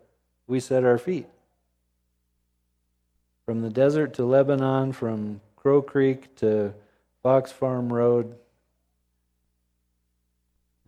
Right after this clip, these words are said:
no demon will be able to stand against you. The Lord your God, as he promised, will put the terror and fear of you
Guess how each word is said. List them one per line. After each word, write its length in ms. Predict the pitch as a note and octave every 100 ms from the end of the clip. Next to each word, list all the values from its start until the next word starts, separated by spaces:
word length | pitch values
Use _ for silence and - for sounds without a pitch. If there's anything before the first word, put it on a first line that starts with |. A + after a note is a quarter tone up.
| _ _ _ _ _ _ _
no 240 | A#2+ D#3+ F3
demon 720 | D#3 F#3 F3 C#3 C3 C#3+ C3+ -
will 160 | C3+
be 160 | C3+ C#3
able 240 | C3+ C3+
to 100 | B2+
stand 400 | B2 - C#3 C3+
against 460 | B2+ C3+ C#3 - -
you. 160 | F#2+ - _ _ _ _ _ _ _ _ _ _ _ _ _ _ _ _ _
The 100 | A#2
Lord 300 | A#2 C#3 D#3
your 160 | D#3 D3
God, 260 | C#3 C3+
as 160 | B2+ B2
he 120 | B2+
promised, 560 | A#2+ C#3 C#3 B2 A#2 -
will 120 | A#2
put 240 | C#3+ C#3
the 120 | C3+ A#2+
terror 480 | - D#3 E3 E3
and 200 | C#3+ B2+
fear 320 | - E3+ F3+ D#3+
of 200 | B2 A#2+
you 340 | A#2 A#2+